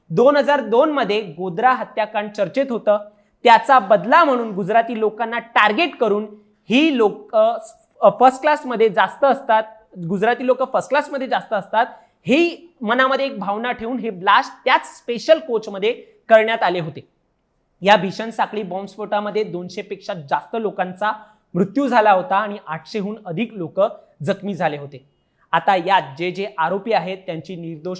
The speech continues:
मुक्तता म्हणजे मुंबईकरांच्या जखमेने भरलेल्या आठवणींना मीठ चोळण्याचा प्रकार म्हटला जातोय. ज्यांनी ज्यांनी, म्हणजे दोनशेहून अधिक लोकांनी या स्फोटात आपले प्राण गमावले, त्यांना आता न्याय कसा मिळणार आणि मिळणार आहे की नाही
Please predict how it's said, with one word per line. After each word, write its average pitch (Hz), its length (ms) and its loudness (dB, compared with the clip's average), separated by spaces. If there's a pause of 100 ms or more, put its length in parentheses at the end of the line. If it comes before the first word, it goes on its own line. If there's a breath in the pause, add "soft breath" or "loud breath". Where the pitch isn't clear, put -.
मुक्तता 180 420 -2
म्हणजे 202 500 -2 (280 soft breath)
मुंबईकरांच्या 196 1000 0
जखमेने 190 680 -8
भरलेल्या 175 540 -8 (100)
आठवणींना 160 760 -8 (380)
मीठ 208 340 -2
चोळण्याचा 156 460 -8
प्रकार 160 380 -8
म्हटला 147 320 -12
जातोय. 135 280 -18 (360 soft breath)
ज्यांनी 220 280 4
ज्यांनी, 233 500 -4
म्हणजे 185 280 -2
दोनशेहून 196 680 -6
अधिक 220 260 -8
लोकांनी 202 460 -6
या 180 140 0
स्फोटात 196 480 -6
आपले 185 260 -8
प्राण 202 340 0
गमावले, 175 460 -4 (340 soft breath)
त्यांना 196 420 0
आता 180 260 -4
न्याय 175 240 -10
कसा 170 320 -6
मिळणार 170 360 -6 (320)
आणि 202 140 -6
मिळणार 180 460 0
आहे 240 180 2
की 262 160 -8
नाही 208 400 -4